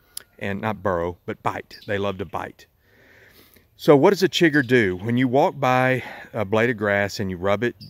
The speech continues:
uh, with your leg, they're, they're gonna say, "Oh, there's dinner."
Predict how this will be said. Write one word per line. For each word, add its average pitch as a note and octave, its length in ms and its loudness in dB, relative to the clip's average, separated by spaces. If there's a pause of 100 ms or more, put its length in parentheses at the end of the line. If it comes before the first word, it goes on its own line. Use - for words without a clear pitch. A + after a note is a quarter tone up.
(200)
uh, G2+ 180 -4
with G2 240 -4
your G2 220 -4
leg, F#2 460 -2 (420)
they're, A#2+ 200 2
they're A#2 300 -4
gonna A2+ 200 -2
say, G#2 280 -6
"Oh, F3 300 -6
there's C3 320 -4
dinner." A#2+ 360 -2